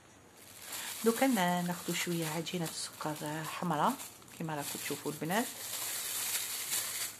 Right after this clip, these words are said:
دائما نعتمدوا في الاسود نيفيتي و،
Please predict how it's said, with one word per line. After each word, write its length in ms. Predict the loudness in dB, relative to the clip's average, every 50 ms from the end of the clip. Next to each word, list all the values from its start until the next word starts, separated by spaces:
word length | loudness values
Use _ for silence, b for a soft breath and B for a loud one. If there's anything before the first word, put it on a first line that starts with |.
| -6 -4 -4 -6 -8 -12 -12 -10 -6 -6
دائما 300 | -4 -4 -2 -2 -2 -2
نعتمدوا 600 | -4 -4 -6 -8 -8 -8 -6 -6 -6 -4 -6 -6
في 100 | -4 -4
الاسود 420 | -4 -4 -4 -4 -2 0 0 0 0
نيفيتي 520 | 0 0 0 0 -2 -4 -4 -4 -4 -4
و، 300 | -2 -2 -2 -2 -4 -4